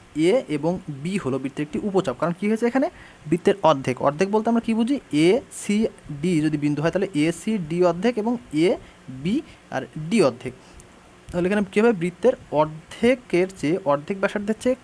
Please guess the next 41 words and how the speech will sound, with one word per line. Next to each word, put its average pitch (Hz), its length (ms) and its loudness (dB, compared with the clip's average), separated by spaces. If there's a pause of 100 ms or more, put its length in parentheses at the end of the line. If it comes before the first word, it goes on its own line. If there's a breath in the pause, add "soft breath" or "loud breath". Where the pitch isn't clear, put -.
কম 208 240 6 (120)
নিয়ে 131 160 2
যে 135 180 -2
বৃত্তচাপটা 147 400 -2
তৈরি 160 220 0
হবে 185 100 -2
সেটা 175 240 -4
হবে 202 140 -2
বৃত্তের 180 340 0 (460 loud breath)
উপচাপ। 214 440 0 (200)
তাহলে 165 160 0
এখানে 196 160 -2
আমরা 202 140 0
বলতে 196 140 -4
পারি 220 100 0 (320)
এ 226 120 4 (260)
বি 196 180 4
একটা 143 200 0
উপচাপ, 147 360 2 (460 loud breath)
বি 214 200 4 (220)
ডি 190 180 4
একটা 143 280 0
উপচাপ 165 260 0 (300 loud breath)
এবং 175 140 0 (180)
ই 226 140 4
সিও 220 240 2
একটা 202 140 -2
উপচাপ 185 240 2
বলতে 175 260 0
পারি 170 140 4
আমরা, 165 200 2 (160)
তারপর 160 200 -2 (440)
সি 220 200 2
ডি 208 80 4
একটা 196 180 -2
উপচাপ 180 260 -2
বলতে 170 220 -2
পারি। 165 180 -2 (360 loud breath)
তাহলে 190 160 0
কী 220 140 0
হলো, 247 140 4